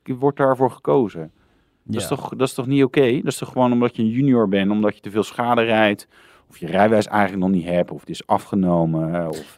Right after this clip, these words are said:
Speaker 2: Maar
Speaker 1: eh,
Speaker 2: kom, kom dan eens met een paar modellen of een model dat wel geschikt is voor de politie.
Speaker 1: Nou, ik vind sowieso, vind ik het raar dat het crossovers zijn met, eh, minder goede wegligging en,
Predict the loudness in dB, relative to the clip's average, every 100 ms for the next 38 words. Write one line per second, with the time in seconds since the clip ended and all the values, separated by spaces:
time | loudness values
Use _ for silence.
0 | -8 -6 -6 -8 -14 -18 _ -20 -10 -4
1 | -4 -2 -2 2 0 2 0 0 -2 -2
2 | -10 -20 -4 0 2 4 4 4 2 4
3 | 4 4 4 2 2 0 0 -2 0 2
4 | 4 2 -2 -6 -2 0 0 -2 -2 -2
5 | 0 2 2 2 0 -2 -4 0 4 4
6 | 4 2 4 4 6 4 4 2 0 2
7 | 2 2 -2 -2 -2 2 4 4 2 0
8 | 0 2 -2 0 0 0 2 2 2 -2
9 | -4 -4 0 0 0 -2 0 -2 -2 -2
10 | -6 -8 -8